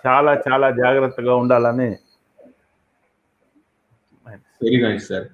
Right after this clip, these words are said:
Speaker 2: Very great message ఇప్పుడు అందరికీ ఇచ్చారు. సార్, ఈ ఇరవై మూడు మూడేళ్లలో, ఆ, నేను ఒక పదహారు ఏళ్లగా నేను జర్నీ చేస్తున్నాను పత్రి సార్తో. మహా మహా గొప్ప మాస్టర్స్, చాలా సర్వీస్ చేసిన వాళ్ళు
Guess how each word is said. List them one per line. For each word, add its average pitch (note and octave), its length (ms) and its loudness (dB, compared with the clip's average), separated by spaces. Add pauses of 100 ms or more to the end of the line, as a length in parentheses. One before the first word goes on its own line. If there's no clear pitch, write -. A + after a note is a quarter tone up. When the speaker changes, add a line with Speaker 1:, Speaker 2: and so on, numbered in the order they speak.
(220)
Speaker 2:
Very A2 220 -4
great A#2+ 180 0
message A2+ 320 -2
ఇప్పుడు G#2 240 -6
అందరికీ G#2 360 -4
ఇచ్చారు. G2 380 -10 (600)
సార్, E3+ 120 4
ఈ C#3+ 140 6
ఇరవై E3 280 4
మూడు D#3+ 480 2
మూడేళ్లలో, C#3+ 760 2 (720)
ఆ, A2 220 -6
నేను C#3+ 680 2 (240)
ఒక A#2 200 -8 (880)
పదహారు C3+ 320 2
ఏళ్లగా B2+ 340 2
నేను A#2 220 0
జర్నీ A2 240 -2
చేస్తున్నాను G2 480 -8
పత్రి G2 260 -16
సార్తో. G#2+ 440 -18 (460)
మహా C#3 220 2
మహా D#3 360 0
గొప్ప B2+ 220 -2
మాస్టర్స్, C#3 800 -4 (280)
చాలా D#3+ 260 -2
సర్వీస్ D#3 440 0
చేసిన C3 240 -2
వాళ్ళు A#2 480 -2